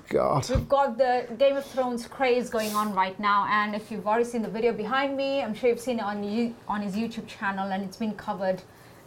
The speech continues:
Speaker 2: by almost everyone in the media.
Speaker 1: Bloke shaves off
Speaker 2: Uh,
Speaker 1: beard.
Speaker 2: he's not just any bloke, he's Khal Drogo.
Speaker 1: Who's that?
Speaker 2: So, Game of Thrones character, very
Speaker 1: Right.
Speaker 2: famous for his beard. He's had his beard since twenty twelve.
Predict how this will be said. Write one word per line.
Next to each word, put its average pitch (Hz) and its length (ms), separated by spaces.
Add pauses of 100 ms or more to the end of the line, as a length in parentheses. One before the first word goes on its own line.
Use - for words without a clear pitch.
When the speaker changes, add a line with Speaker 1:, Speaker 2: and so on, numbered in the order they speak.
Speaker 2:
by 170 360 (440)
almost 190 360
everyone 185 280 (340)
in 196 80
the 190 60
media. 196 260
Speaker 1:
Bloke 214 360
shaves 180 500
off 156 140
Speaker 2:
Uh, 143 140
Speaker 1:
beard. 131 240
Speaker 2:
he's 320 180
not 415 180
just - 240
any 247 240
bloke, 233 380
he's 339 260
Khal 381 440
Drogo. 254 1080
Speaker 1:
Who's 180 360
that? 123 500
Speaker 2:
So, 240 540
Game 285 180
of - 60
Thrones 294 280
character, 240 420
very 247 260
Speaker 1:
Right. 135 280
Speaker 2:
famous 240 580
for 240 160
his 220 200
beard. 214 420
He's 214 260
had 254 180
his 254 120
beard 226 320
since 208 440
twenty 247 280
twelve. 214 540